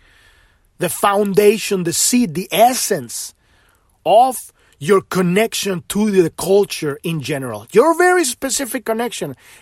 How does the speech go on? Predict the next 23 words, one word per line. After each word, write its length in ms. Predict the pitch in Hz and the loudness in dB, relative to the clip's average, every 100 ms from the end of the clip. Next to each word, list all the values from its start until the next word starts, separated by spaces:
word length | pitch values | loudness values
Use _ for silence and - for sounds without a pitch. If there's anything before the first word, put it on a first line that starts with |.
| _ | _
And 260 | 165 190 196 | -2 0 2
let 140 | 226 | 2
me 160 | 277 277 | 2 -4
give 300 | 202 254 226 | -2 -2 -2
you 120 | 247 | 0
the 100 | 220 | 0
best 340 | 170 202 190 | 0 -2 -2
hint 320 | - 190 160 - | -6 -6 -8 -10
about 360 | 131 160 156 139 | -8 -4 -4 -4
this 160 | 147 | -8
stuff. 400 | - - 107 - - _ - _ | -8 -8 -8 -10 -18 _ -20 _
It 200 | 156 131 | -12 -4
doesn't 540 | 185 214 233 - 190 156 | -2 0 -2 -4 -6 -6
matter 400 | 190 202 202 170 | -4 -2 -2 -2
what 400 | 151 214 - 160 | -2 -4 -6 -8
you 140 | 147 | -10
get. 420 | 123 190 160 - | -2 -2 -2 -6
You're 120 | 175 | -4
not 220 | 185 208 196 | 0 -2 -4
here 180 | - 208 | -6 -4
to 240 | - 170 | -4 -6
get 480 | 110 180 185 214 190 | 2 6 8 8 8
it. 400 | 170 147 135 | 4 2 -4